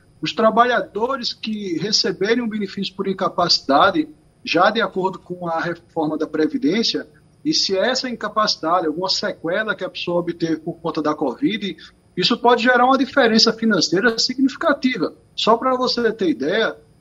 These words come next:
é, as, o, os benefícios por incapacidades que forem concedidos em função de doença do trabalho ou doença ocupacional,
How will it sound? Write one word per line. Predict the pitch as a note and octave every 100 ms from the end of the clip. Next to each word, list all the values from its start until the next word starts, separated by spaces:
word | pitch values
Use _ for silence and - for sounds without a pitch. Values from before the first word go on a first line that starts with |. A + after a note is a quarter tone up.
| _ -
é, | D3+ E3 -
as, | E3+ F#3 - -
o, | G3 G3
os | F#3
benefícios | E3+ B3+ C#4 - C4+ C#4
por | - C4
incapacidades | A#3+ A#3 A#3 A#3 - E3 D3+ C#3+ -
que | - F#3+
forem | - G#3 A3 A3 F3+ -
concedidos | A#3+ C#4 - C#4+ B3+ - A3+ C4+ G3 D3+ - - _ -
em | F#3 A3+ F#3+
função | - B3 A#3 - F3+ E3 C#3
de | D3+
doença | G3+ F#3+ G3+ B3+ - F#3 D3
do | E3
trabalho | - F3 C3+ C3+ C3 A#2+
ou | D#3 E3+
doença | E3+ G3 -
ocupacional, | F#3+ - E3+ D#3 C3 C#3 F3+ F#3